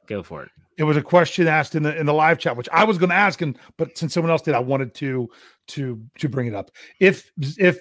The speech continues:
Speaker 2: Zach Banner does come back,
Speaker 1: I know what it
Speaker 2: how,
Speaker 1: is.
Speaker 2: how do, how, what are they gonna do? What do you say, Jeff?
Speaker 1: Carlos Davis goes on I R.
Speaker 2: I think you're close.
Speaker 1: He's, he hasn't practiced in three weeks.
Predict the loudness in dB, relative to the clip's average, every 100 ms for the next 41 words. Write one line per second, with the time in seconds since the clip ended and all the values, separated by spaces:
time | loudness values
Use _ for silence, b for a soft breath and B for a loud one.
0 | -2 2 2 4 2 4 4 4 2 -2
1 | -2 -2 -4 -10 -12 -10 -8 -8 -4 0
2 | 0 0 -14 _ _ -8 2 4 6 2
3 | 0 0 0 0 -2 0 -2 -4 -8 -12
4 | -10 -10 -12 -16 _ _ _ _ 2 6
5 | 6 6 4 2 2 0 0 -2 -4 -6
6 | -8 -14 _ _ _ _ _ _ _ _
7 | _ _ -6 -4 -6 -6 -8 -8 -8 -12
8 | -20 _ _ _ _ _ _ _ 0 2
9 | 4 4 4 0 -2 -2 -2 -6 -8 -10
10 | -2 2 4 2 -2 -4 -14